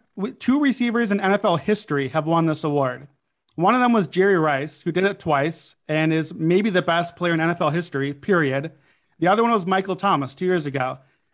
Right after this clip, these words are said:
Michael Thomas had a hundred forty-nine catches, set the record for receptions in a season. That's in play for Kupp here. But remember, you're buying high on Kupp. Like, this is the best he has been already.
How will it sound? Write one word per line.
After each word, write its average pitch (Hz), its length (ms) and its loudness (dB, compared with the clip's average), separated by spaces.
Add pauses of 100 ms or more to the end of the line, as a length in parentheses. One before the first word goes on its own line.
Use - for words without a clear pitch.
(100)
Michael 170 240 0
Thomas 190 480 2
had 170 200 0
a - 20 0
hundred 185 220 0
forty-nine 190 320 -2
catches, 175 600 -2
set 165 240 -2
the 180 100 0
record 170 320 0
for 175 100 -6
receptions 165 480 -2
in 160 60 -2
a 156 60 0
season. 165 580 0 (300)
That's 160 160 -4
in 240 140 0
play 269 280 2
for 185 160 -2
Kupp 170 280 0
here. 175 360 0 (300)
But 170 80 -4
remember, 190 680 0 (320)
you're 165 120 0
buying 202 300 0
high 214 280 0
on 190 140 -2
Kupp. 170 360 -2
Like, 143 180 -4
this 175 180 -4
is 196 120 -4
the 185 100 -2
best 180 300 0
he 196 120 -2
has 170 300 0
been 190 200 0
already. 160 520 2